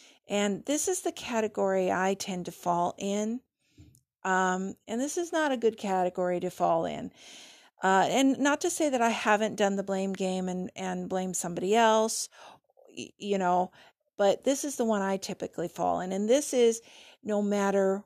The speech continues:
what has happened, it's my fault.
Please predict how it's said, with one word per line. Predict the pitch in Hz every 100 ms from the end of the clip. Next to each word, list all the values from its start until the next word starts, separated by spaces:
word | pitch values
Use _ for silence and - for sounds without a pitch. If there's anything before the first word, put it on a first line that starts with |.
| _ -
what | 190 180 180 190 214 247 262 - _
has | - 226 226
happened, | 214 185 180 175 175 180 _ _ _ _ _ _
it's | 180 180 - - _ _ -
my | 165 165
fault. | 175 165 -